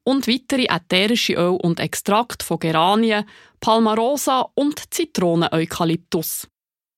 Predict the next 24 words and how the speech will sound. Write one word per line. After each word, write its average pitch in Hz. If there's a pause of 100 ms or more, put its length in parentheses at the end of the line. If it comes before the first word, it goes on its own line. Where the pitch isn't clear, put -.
(200)
Wie 190
wendet 208
man 220 (120)
den 185
Aromaspray 170
an? 175 (640)
Einfach 247
zwei 247
bis 226
drei 220
Sprühstöße 208
im 170
Zimmer 226
versprühen 294 (360)
und 294
das 196 (100)
regelmässig 175
wiederholen. 160 (520)
Achtung! 196 (400)
Der 208
Spray 262
enthält 226
die -
Allergene 190